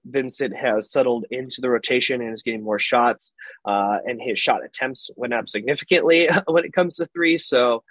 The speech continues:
uh, he shot twelve threes in the last three games, and he's hitting over that clip of the two and a half. So give me Gabe Vincent over two and a half threes, uh, versus Knicks tonight.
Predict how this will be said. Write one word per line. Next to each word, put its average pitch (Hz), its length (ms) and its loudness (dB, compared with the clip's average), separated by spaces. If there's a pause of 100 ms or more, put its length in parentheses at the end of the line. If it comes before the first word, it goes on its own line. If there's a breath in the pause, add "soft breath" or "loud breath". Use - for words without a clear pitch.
(220 loud breath)
uh, 113 200 0
he 131 140 -6
shot 127 300 0
twelve 151 400 0 (200)
threes 139 380 -8
in 120 140 -6
the 120 60 -8
last 120 340 -4
three 113 180 -6
games, 113 500 -6
and 101 200 -6
he's 104 340 -6
hitting 120 340 -2
over 107 260 0
that 104 220 0
clip 123 260 0 (100)
of 110 260 2
the 95 80 -8
two 117 220 -4
and 104 80 -2
a 101 40 -6
half. 107 300 -4
So 90 340 -2 (300 loud breath)
give 131 120 0
me 139 100 0
Gabe 123 320 2
Vincent 113 480 -2
over 117 280 0
two 135 200 -6
and 123 80 -4
a 113 40 -8
half 120 240 -2 (120)
threes, 95 640 -6 (320 loud breath)
uh, 95 240 0
versus 90 340 -2
Knicks 143 240 -4
tonight. 101 300 -2